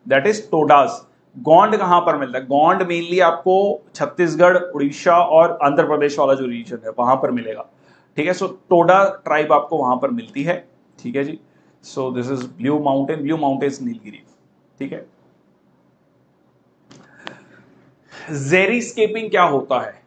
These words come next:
ज़ेरीस्केप, देखो, ज़ेरी, ज़ीरो, ज़ेरीफ-, ज़ीरो फाइट्स, है ना? फाइट्स क्या होता है? प्लांट। ज़ीरो मीन्स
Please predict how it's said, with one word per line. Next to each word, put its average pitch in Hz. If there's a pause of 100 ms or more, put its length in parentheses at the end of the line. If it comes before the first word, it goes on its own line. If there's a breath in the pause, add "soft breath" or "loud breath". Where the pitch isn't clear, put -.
(120)
ज़ेरीस्केप, 151
देखो, 170
ज़ेरी, 156 (440)
ज़ीरो, 151 (1300)
ज़ेरीफ-, 160
ज़ीरो 143
फाइट्स, 147 (680)
है 151
ना? 202
फाइट्स 165
क्या 165
होता 139
है? 107 (140)
प्लांट। 147 (1040)
ज़ीरो 151
मीन्स 170